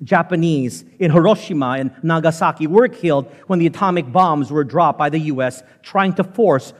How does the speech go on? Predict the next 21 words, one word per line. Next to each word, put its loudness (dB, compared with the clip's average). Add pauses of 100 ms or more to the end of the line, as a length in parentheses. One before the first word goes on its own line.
the -4
surrender -2
of -4
Imperial 0
Japan -6 (160)
in -2
World 0
War 0
Two -4 (140)
to 0
avert 2
even 0
more 6
lives 0 (540)
lost 0 (400)
if 0
they 2
were 0
to -2
have 2
attacked -6